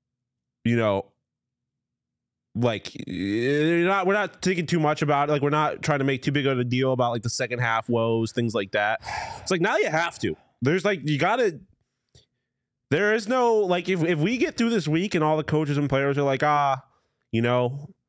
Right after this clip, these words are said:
just one of those things. We still got belief. You know, we just gotta keep doing our thing." Like, that's not, no, mm, God, no. There's no just keep doing your thing, still believing. Um, like, absolutely not. <laughs> Absolutely not.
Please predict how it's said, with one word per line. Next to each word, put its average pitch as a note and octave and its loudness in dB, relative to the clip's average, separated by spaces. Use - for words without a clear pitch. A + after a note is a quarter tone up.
just G#2+ -4
one C3 4
of C3 2
those B2 0
things. B2+ -2
We A#2 2
still B2 -2
got A#2+ 0
belief. A#2 -2
You F#2+ -2
know, G#2+ 0
we A2 -2
just G2+ -6
gotta A2 0
keep A2+ -4
doing A2+ 0
our A2 -2
thing." B2+ -4
Like, B2+ 0
that's D3 -2
not, A2 -2
no, E2+ -2
mm, F2 -6
God, B2+ -2
no. - -10
There's D#3+ 0
no C#3+ 2
just G#2 -4
keep A#2+ -2
doing G#2+ 0
your G2 0
thing, G#2+ -2
still B2+ 0
believing. G#2+ 0
Um, G2 0
like, A#2 0
absolutely A#2 -2
not. D#2 -4
<laughs> - -10
Absolutely C#3+ 0
not. D#2+ -6